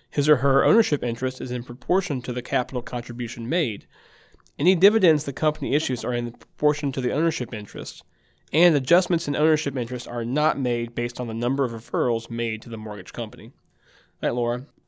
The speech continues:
I'm a realtor and recently decided to take part in an ownership interest in a joint venture mortgage company. While the employees of my banking partner perform all core mortgage banking services,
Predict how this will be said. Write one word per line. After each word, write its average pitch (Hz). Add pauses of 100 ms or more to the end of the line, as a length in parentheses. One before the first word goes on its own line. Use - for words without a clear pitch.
I'm 185
a -
realtor 156
and 127
recently 156
decided 131
to 135
take 131
part 175
in 143
an 131
ownership 160
interest 147
in 135
a 123
joint 143
venture 151
mortgage 123
company. 117 (560)
While 139
the 135
employees 180
of 143
my 135
banking 131
partner 113
perform 123
all 143
core 151
mortgage 135
banking 123
services, 139